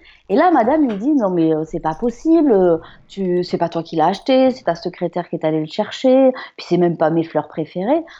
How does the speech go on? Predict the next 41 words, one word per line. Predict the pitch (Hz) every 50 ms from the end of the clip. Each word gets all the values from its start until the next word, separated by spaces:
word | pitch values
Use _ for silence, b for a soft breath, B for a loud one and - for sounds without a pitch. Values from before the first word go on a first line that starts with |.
| B B -
Donc, | 131 -
on | 139 139
pourrait | - 143 135 165 156
se | 156
dire, « | 175 226 233
Mais, | 185 147 131 127 110 -
euh, | - 143 135
elle | 151
est | 151
jamais | 143 151 151 160 147
contente, | 151 202 254 269 - 415 427 -
cette | 349 302 320
nana, | 277 247 240 240 240 240 240 208
euh, | 185 165 160
c'est | 160 - 180
quoi | - - 208 208
qui | - - 175
se | - - 180 165 160
joue | 160 180 190
là, | 185 175 180 180 170
euh ? » | 151 147 160 165 B B B B B B B - -
Euh, | 135 147 151
il | 143 180 170
lui | 190
amène | 185 180 202 202 202 185
des | 208 208
fleurs, | 214 - 330 359 339 302
elle | 277
est | 269 262
pas | 277 262
contente. | 262 - 262 254 - 247 226 226 226 - -
Et | - 185 208
en | 214 214 214
fait, | - - 302 339 403 - - - B B B B B B B -
euh, | 151 160 151 151 147 139 135 127 120 120 127 117 120 123 -
en, | - 151 175 139 -
cette | - - 202 180 175
dame, | 190 233 302 349 370 339 302
dans | 233 214
son | 202 - 208 190 185
histoire, | 180 180 - - 247 254 285 339 370